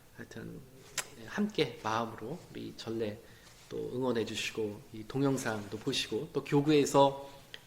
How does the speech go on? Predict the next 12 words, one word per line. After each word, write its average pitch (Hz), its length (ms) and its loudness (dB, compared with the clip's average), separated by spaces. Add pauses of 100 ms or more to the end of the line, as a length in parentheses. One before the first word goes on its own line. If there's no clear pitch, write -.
(120)
어, 113 540 -6
내려오는 123 680 2 (300)
그 - 120 -14
동영상이 135 500 -2
있거든요. 113 600 0
교구 113 240 -2
홈페이지에, 156 580 0 (380)
어, 104 260 -12 (140)
교구장님께서, 110 960 -4 (320)
어, 101 120 -12 (160)
전례 113 320 4
주관하시니까 131 1120 -2